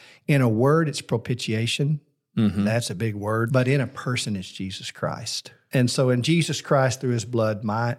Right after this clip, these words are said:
Speaker 1: man finds mercy and propitiation. Uh, Romans three twenty-five, God sent forth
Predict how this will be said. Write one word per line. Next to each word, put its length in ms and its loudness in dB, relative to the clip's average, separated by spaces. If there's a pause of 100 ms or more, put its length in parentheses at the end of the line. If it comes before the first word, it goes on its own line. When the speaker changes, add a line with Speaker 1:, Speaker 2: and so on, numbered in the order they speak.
Speaker 1:
man 320 2
finds 440 -2
mercy 640 0
and 200 -2
propitiation. 960 0 (520)
Uh, 200 -2
Romans 420 4
three 340 2
twenty-five, 680 0
God 240 0
sent 260 -4
forth 380 0